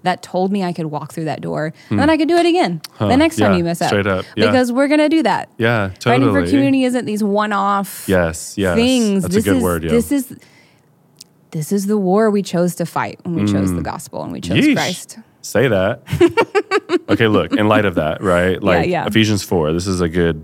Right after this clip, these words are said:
Speaker 1: Oh,
Speaker 2: base
Speaker 1: so
Speaker 2: text
Speaker 1: good.
Speaker 2: for what you're saying here. And I'm gonna go to the first part. You go to the second part, 'cause that
Speaker 1: Okay.
Speaker 2: part stood out to you even a little bit
Speaker 1: Yeah,
Speaker 2: more.
Speaker 1: yeah.
Speaker 2: This first part, Ephesians four, beginning in verse one, it says,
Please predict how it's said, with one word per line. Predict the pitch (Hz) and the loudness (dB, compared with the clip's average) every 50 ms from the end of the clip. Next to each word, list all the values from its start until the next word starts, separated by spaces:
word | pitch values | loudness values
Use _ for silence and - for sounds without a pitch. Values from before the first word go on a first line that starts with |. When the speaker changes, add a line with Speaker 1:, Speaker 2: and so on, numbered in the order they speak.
| - - | -6 0
Speaker 1:
Oh, | 175 180 | 2 2
Speaker 2:
base | 170 165 165 | 2 2 -2
Speaker 1:
so | - - 202 185 180 | -2 -2 0 0 0
Speaker 2:
text | - 175 151 - | 0 -2 -4 -4
Speaker 1:
good. | 107 | -2
Speaker 2:
for | 95 | -2
what | 85 85 80 67 - | -2 0 -2 -2 -2
you're | 85 80 80 80 78 80 80 | -4 -4 -2 -2 -2 -2 -2
saying | - - - 80 78 76 78 | -4 -4 -4 -4 -4 -4 -4
here. | 85 78 87 117 131 135 - - - - - _ _ - | -6 -6 -4 -4 -4 -6 -8 -10 -16 -20 -20 _ _ 0
And | 101 | 2
I'm | 113 131 | 2 4
gonna | 156 147 | 4 4
go | 147 135 | 2 0
to | 120 - | 0 -2
the | 101 92 | -4 -2
first | - 107 101 - - | -2 -2 -2 -2 -2
part. | - 85 82 78 90 | -2 -2 -2 -2 0
You | 95 110 | 0 0
go | 117 123 | 0 0
to | 117 - | -2 -2
the | 107 87 | -4 -4
second | - - 90 85 85 76 | -4 -4 -4 -4 -6 -6
part, | 80 78 73 76 - | -6 -6 -6 -6 -4
'cause | 85 | -2
that | - 196 | -2 0
Speaker 1:
Okay. | 208 185 | 0 0
Speaker 2:
part | 104 92 95 | 0 -2 -4
stood | - - 87 | -4 -4 -4
out | 80 76 - | -4 -4 -6
to | - 85 | -6 -6
you | 82 | -4
even | 82 82 78 80 | -4 -4 -4 -4
a | 73 | -4
little | 78 78 78 | -4 -4 -2
bit | 120 180 | 0 0
Speaker 1:
Yeah, | 175 175 | 2 0
Speaker 2:
more. | 175 | 0
Speaker 1:
yeah. | 170 170 - - 190 - - - - _ _ _ _ _ _ _ | -2 -2 -2 -2 -4 -4 -6 -12 -20 _ _ _ _ _ _ _
Speaker 2:
This | 110 107 - | -4 -2 0
first | - 131 127 127 | 0 0 0 0
part, | - 110 98 | 0 0 0
Ephesians | 95 - 110 101 101 95 - | 0 0 -2 -2 -2 -4 -6
four, | - - 98 95 92 87 85 | -6 -4 -2 -2 0 -2 -2
beginning | 80 90 85 87 90 87 | -4 -4 -4 -2 -2 -2
in | 78 | -2
verse | 80 80 78 - | -2 -4 -6 -4
one, | - 85 82 80 | -4 -4 -2 -2
it | 78 76 | -4 -4
says, | - 87 85 78 | -4 -4 -4 -4